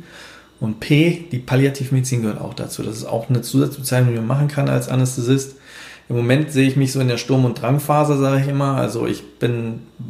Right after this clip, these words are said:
großer Freund der Notfall- und Akutmedizin. Ich sehe mich jetzt mit sechzig auch nicht mehr im Hubschrauber, sondern möglicherweise eher in einem Bereich, in dem man Menschen auch da helfen kann,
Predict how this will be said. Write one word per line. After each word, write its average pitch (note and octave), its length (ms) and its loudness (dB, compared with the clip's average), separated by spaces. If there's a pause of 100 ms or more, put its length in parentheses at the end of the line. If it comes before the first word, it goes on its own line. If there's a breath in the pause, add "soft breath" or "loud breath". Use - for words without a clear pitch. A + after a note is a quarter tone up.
(360)
großer B2 420 0
Freund B2 480 0
der A#2 80 0
Notfall- B2 420 2
und B2 120 -2
Akutmedizin. C3 920 0 (200 loud breath)
Ich - 240 -6
sehe A#2 240 2
mich B2 400 0
jetzt A#2 320 -2
mit A#2 180 -4
sechzig A#2+ 520 -2
auch A#2 180 -2
nicht A#2+ 180 0
mehr A2+ 120 0
im A2+ 100 0
Hubschrauber, B2 560 2
sondern A2+ 400 0
möglicherweise A#2 680 -2
eher B2 460 2
in A#2 100 -2
einem A#2 120 -2
Bereich, A#2 360 -2
in B2+ 100 -2
dem A#2 140 -2
man A#2 280 -4 (420 loud breath)
Menschen B2 380 0
auch - 200 -4
da B2+ 540 0
helfen B2+ 400 2
kann, B2+ 460 0